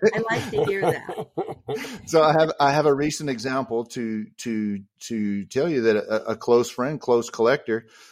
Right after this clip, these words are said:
Speaker 2: was looking at a pair of spurs I had for twenty-four thousand five hundred dollars. And he said, "Man, I didn't know those were still available. Those are beautiful. And, uh, how much are they?" And I told him, and he said, "Well,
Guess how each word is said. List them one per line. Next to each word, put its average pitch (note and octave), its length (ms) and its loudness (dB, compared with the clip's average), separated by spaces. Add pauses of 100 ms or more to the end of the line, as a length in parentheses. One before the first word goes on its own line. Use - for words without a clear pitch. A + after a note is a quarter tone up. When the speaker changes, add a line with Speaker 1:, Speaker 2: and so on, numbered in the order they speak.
(140)
Speaker 2:
was G#2 160 -4
looking A2+ 500 0 (140)
at G#2 180 2
a G2 40 0
pair A2 220 0
of F#2+ 80 -2
spurs A2 340 2
I G2+ 100 2
had G#2+ 220 -2
for F#2+ 100 -2
twenty-four G2+ 500 -4
thousand G2+ 540 -2
five G2 260 2
hundred F#2+ 220 -4
dollars. A2+ 500 -2 (580)
And A2 140 -6
he G#2+ 60 -2
said, G2+ 200 -4
"Man, A#2 240 -6
I A2 100 -6
didn't C#3 160 -4
know G2+ 160 -2
those G2 180 -2
were F2+ 60 -12
still G#2 260 -4
available. G#2 500 -2
Those A#2+ 220 -2
are F#2 40 -10
beautiful. A2 520 -6
And, F#2+ 100 -8 (140)
uh, F#2 200 -6
how A2+ 100 -4
much A#2+ 180 -2
are C3 180 0
they?" A#2 140 0
And F#2 100 -4
I E2+ 100 -8
told D3 360 0
him, A#2 180 -2 (480)
and A#2+ 60 -4
he A#2 40 0
said, A#2 180 0
"Well, G#2 380 0